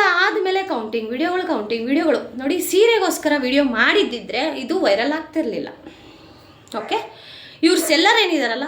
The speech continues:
ಸೆಲ್ಲರ್ ಓಕೆ, ದುಡ್ಡು ಹಾಕಿದೀವಿ ಆಯ್ತಲ್ಲ, ಮುಗೀತಲ್ಲ, ಅವರು ವಿಡಿಯೋ ಡಿಲೀಟ್ ಮಾಡಿದ್ದಾರೆ ಅಂತ ಸೆಲ್ಲರ್ ಸುಮ್ನಿರ್ಬಹುದಿತ್ತು. ಓಕೆನಾ? ಬಹುದಾಗಿತ್ತು, ಇರಬೇಕು ಅಂತ ಹೇಳ್ತಾ ಇಲ್ಲ, ಸುಮ್ನಿರ್ಬೋದಾಗಿತ್ತು. ಇವರು ವ್ಲಾಗಲ್ಲಿ ಓಪನ್ ಆಗಿ ಅವ್ರನ್ನ ಬೈದಿರೋದೇನಾಗಿದೆ, ಇವ್ರಿಗೆ ಟ್ರಿಗರ್ ಆಗಿದೆ.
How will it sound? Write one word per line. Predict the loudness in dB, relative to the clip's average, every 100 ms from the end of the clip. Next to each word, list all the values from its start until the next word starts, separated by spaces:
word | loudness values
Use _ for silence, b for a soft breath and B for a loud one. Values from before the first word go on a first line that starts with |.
| -6
ಸೆಲ್ಲರ್ | -6 -2 -2
ಓಕೆ, | 2 2 2 -2 -2
ದುಡ್ಡು | -4 -2 -4
ಹಾಕಿದೀವಿ | -2 -2 2 2
ಆಯ್ತಲ್ಲ, | 2 0 -2 -4
ಮುಗೀತಲ್ಲ, | -4 -4 -2 0 2
ಅವರು | 2 2
ವಿಡಿಯೋ | 2 2 2
ಡಿಲೀಟ್ | 2 2
ಮಾಡಿದ್ದಾರೆ | 2 0 -2 -2
ಅಂತ | -2 -4
ಸೆಲ್ಲರ್ | -6 -4 0 0
ಸುಮ್ನಿರ್ಬಹುದಿತ್ತು. | 2 4 4 8 6 6 2 0 2 4 4 2 -6 -14 -20 _ -12
ಓಕೆನಾ? | -8 -2 0
ಬಹುದಾಗಿತ್ತು, | 0 2 2 2 2 -2 -6 -4
ಇರಬೇಕು | -4 0 0 2
ಅಂತ | -2 0
ಹೇಳ್ತಾ | 0 0 0
ಇಲ್ಲ, | -2 -4 B B B B B
ಸುಮ್ನಿರ್ಬೋದಾಗಿತ್ತು. | 0 2 4 4 4 4 2 0 -6 -10 -16 -20 -20 B B B 4
ಇವರು | 6 8 6
ವ್ಲಾಗಲ್ಲಿ | 4 2 4 4 2 2
ಓಪನ್ | 4 2 2 2
ಆಗಿ | 4 4
ಅವ್ರನ್ನ | 2 2 -2
ಬೈದಿರೋದೇನಾಗಿದೆ, | 0 4 6 6 4 4 4 2 0 0
ಇವ್ರಿಗೆ | 0 0 -2 -4
ಟ್ರಿಗರ್ | -4 0 2 4 2
ಆಗಿದೆ. | -2 -8 -14 -16